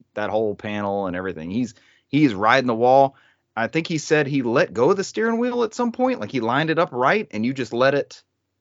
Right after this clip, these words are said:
you let it carry you through. And, uh, he qualified for whatever it was. Like, he, he, it worked. It was something he wanted to do, or was able to pull off and, and needed to do. And, uh,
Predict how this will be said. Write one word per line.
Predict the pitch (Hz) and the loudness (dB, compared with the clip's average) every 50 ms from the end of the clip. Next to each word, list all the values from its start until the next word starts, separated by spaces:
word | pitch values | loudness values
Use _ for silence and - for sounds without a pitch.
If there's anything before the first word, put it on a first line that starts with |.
| _ _ _ _ - | _ _ _ _ -10
you | 123 123 117 | -8 -4 0
let | 117 127 139 151 | 2 4 4 2
it | 135 - | 0 -4
carry | - - 143 135 135 135 139 | -2 2 4 4 4 4 0
you | 131 127 123 | 0 -2 -4
through. | 120 - 117 120 143 160 180 160 _ _ _ _ _ _ _ _ _ _ _ - | -2 0 2 2 2 2 0 -4 _ _ _ _ _ _ _ _ _ _ _ -6
And, | 107 113 113 113 110 | -4 -4 -2 0 2
uh, | 110 113 113 113 113 110 110 - _ _ _ _ _ - | 2 4 4 4 4 2 2 0 _ _ _ _ _ -14
he | - 123 117 | -12 -12 -10
qualified | - - 127 131 131 127 - - 127 123 123 104 | -4 0 2 2 2 2 2 0 0 0 0 0
for | 104 104 | 0 0
whatever | 104 110 117 120 131 127 123 | 2 2 4 4 4 2 2
it | - | 0
was. | 104 123 135 135 120 101 87 | 2 4 4 4 4 2 0
Like, | 95 95 92 | -2 -6 -6
he, | 104 104 104 - | -6 -8 -8 -8
he, | - 104 104 107 | -8 -8 -8 -8
it | - - 117 - - | -4 -4 -6 -4 0
worked. | 110 123 131 - - _ - - - - | 2 2 2 2 0 _ -20 -18 -14 -10
It | - 85 85 | -8 -6 -6
was | 92 104 101 | -6 -8 -8
something | - 117 110 110 - 107 98 | -6 -6 -6 -4 -6 -8 -6
he | 113 110 | -6 -6
wanted | 104 107 107 104 95 87 | -6 -6 -6 -6 -6 -8
to | 98 92 | -8 -8
do, | 92 107 110 104 92 92 _ _ _ - | -8 -6 -6 -6 -8 -10 _ _ _ 0
or | 110 107 107 98 | 2 2 2 2
was | 110 120 110 101 | 0 -2 -2 -2
able | 98 127 123 113 98 | -2 -2 -2 -2 -6
to | 104 | -8
pull | 92 - 123 113 | -4 -2 0 2
off | 107 120 123 107 92 - | 2 2 0 0 -2 -4
and, | 101 98 98 90 80 _ - | -6 -8 -8 -10 -12 _ -8
and | 107 107 104 107 107 | -6 -4 -4 -2 0
needed | 117 135 151 123 101 82 78 | 0 0 0 0 -2 -4 -6
to | 90 | -12
do. | 80 90 85 85 85 _ _ _ _ _ _ _ _ _ _ _ - | -12 -10 -10 -12 -12 _ _ _ _ _ _ _ _ _ _ _ -8
And, | - 110 113 110 110 107 107 | -6 -4 -2 -4 -4 -4 -2
uh, | 107 104 104 104 101 | -2 -2 -2 -2 -4